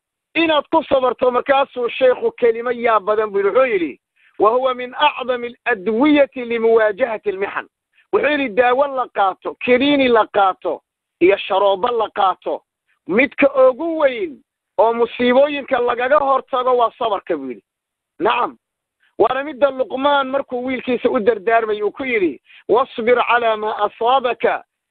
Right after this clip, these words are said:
"Inna dhalika min cazmi al-umuur." Wuxuu yidhi, "Wixii ku asiiba, ku sabar." Qofka muslimka ah, wixii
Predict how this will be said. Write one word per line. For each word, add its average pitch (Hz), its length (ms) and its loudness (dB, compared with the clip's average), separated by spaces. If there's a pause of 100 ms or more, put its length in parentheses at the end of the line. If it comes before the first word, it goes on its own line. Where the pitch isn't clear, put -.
(100)
"Inna 277 280 0
dhalika 254 520 -2
min 240 160 -2
cazmi 277 360 -2
al-umuur." 330 460 0 (540)
Wuxuu 311 280 4
yidhi, 294 140 -2
"Wixii 285 340 0
ku - 160 0
asiiba, 240 560 -2
ku 254 180 -2
sabar." 165 360 -2 (720)
Qofka 240 280 0
muslimka 262 640 -4
ah, 165 160 -4 (560)
wixii 247 320 2